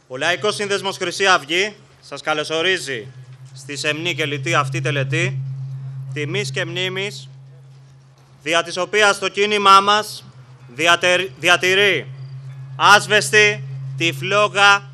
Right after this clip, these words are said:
της εθνικής μνήμης. Τιμούμε απόψε εκείνους που δύο και πλέον χιλιάδες χρόνια πριν Αγωνίστηκαν στο ιερό τούτο πεδίο μέχρι σε Σχάτων,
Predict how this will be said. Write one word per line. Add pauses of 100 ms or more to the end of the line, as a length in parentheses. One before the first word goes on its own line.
(280)
της
εθνικής
μνήμης. (1300)
Τιμούμε
απόψε (1120)
εκείνους (560)
που
δύο (200)
και
πλέον
χιλιάδες
χρόνια
πριν (1080)
Αγωνίστηκαν
στο
ιερό
τούτο
πεδίο
μέχρι
σε
Σχάτων,